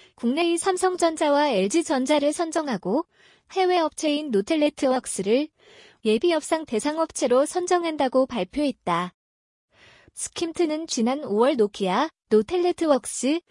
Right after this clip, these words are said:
삼성전자, 알카텔, 엘지전자, 가나다순 다섯 개사를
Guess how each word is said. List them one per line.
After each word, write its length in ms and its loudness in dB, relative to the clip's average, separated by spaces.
삼성전자, 920 -2
알카텔, 680 0
엘지전자, 880 0
가나다순 800 -2
다섯 280 0
개사를 340 0